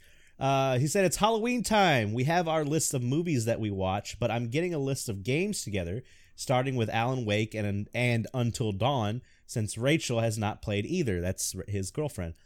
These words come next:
"You guys have any traditions to play any spoopy games? If not, why? Or if not, why not?"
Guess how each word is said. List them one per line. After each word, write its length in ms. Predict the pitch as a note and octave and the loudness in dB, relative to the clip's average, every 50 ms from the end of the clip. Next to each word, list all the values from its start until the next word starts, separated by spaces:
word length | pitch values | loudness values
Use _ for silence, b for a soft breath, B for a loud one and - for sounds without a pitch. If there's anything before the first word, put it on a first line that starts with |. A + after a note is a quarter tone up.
| _ _ - - - - - | _ _ -20 -20 -20 -12 -4
"You 160 | - B2 E3 | 0 2 2
guys 440 | F3 F#3 F3+ E3+ E3+ E3+ E3+ D#3 - | 4 4 4 4 4 2 0 0 0
have 200 | - A#3+ D#3 - | 0 0 0 2
any 240 | - D3+ D#3 F#3+ F#3 | 2 2 2 2 2
traditions 480 | - F3+ D3+ D#3 D#3 - - D3+ - | 0 0 0 0 0 0 -2 -4 -4
to 80 | - C3+ | -4 -4
play 220 | - - C#3+ C3+ C3 | -2 0 2 2 2
any 160 | B2 A#2+ A2+ | 2 2 0
spoopy 480 | - - - - D3 D3 - D#3 D3 C3 | 0 -2 -2 -2 -2 -2 -2 -2 0 2
games? 480 | D3 D#3 F3+ G3+ G#3+ G#3+ G#3 - b b b b b - | 4 4 4 4 2 -2 -4 -8 b b b b b -2
If 240 | C3+ C#3 - - | 0 0 0 0
not, 280 | D3 C#3+ C3+ C3 C3 - | 0 2 2 2 2 0
why? 520 | - A#2+ D#3 G3+ G3+ C#3+ A2 F2+ F#2+ A2 - - _ _ _ _ _ _ _ _ _ _ - | 0 2 4 4 6 6 4 4 2 -2 -4 -10 _ _ _ _ _ _ _ _ _ _ 2
Or 160 | C#3 C#3 C#3+ | 4 4 6
if 200 | D3 E3+ D3+ - | 6 6 4 4
not, 360 | - F#3 G#3 G3 E3+ E3+ A#2+ D3 | 4 4 6 6 6 4 2 2
why 240 | D3+ F#3 G3+ G3+ F3 | 6 8 8 8 8
not?" 320 | C3 G#2 F#2+ F2+ E2 - | 6 4 2 0 -2 -4